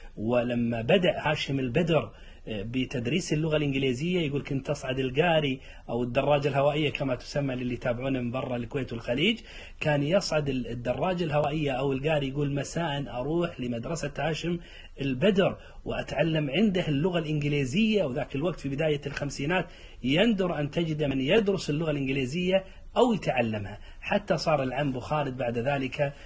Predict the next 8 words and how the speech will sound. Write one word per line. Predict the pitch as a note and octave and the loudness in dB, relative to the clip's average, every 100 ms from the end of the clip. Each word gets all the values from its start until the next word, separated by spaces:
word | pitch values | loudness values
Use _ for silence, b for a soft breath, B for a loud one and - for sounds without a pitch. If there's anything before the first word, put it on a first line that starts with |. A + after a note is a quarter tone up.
| B - | B -2
من | C3+ C#3+ | -2 0
كبار | - C3+ E3+ G3+ F3 | -2 2 4 4 4
رجال | D3 C3 C#3+ B2+ | 0 2 2 0
الكويت | A#2+ C#3 C#3+ C3+ | -2 -2 0 -2
في | B2 | -8
التجارة | - A#2+ A2 C#3+ C#3 C3+ C3+ | -8 -6 0 2 2 2 0
والعمل | A2+ G#2+ C#3 B2+ A#2 | -2 -2 -2 0 -2
الخيري | A2 E3 E3 E3 F3 | -2 -2 0 0 -2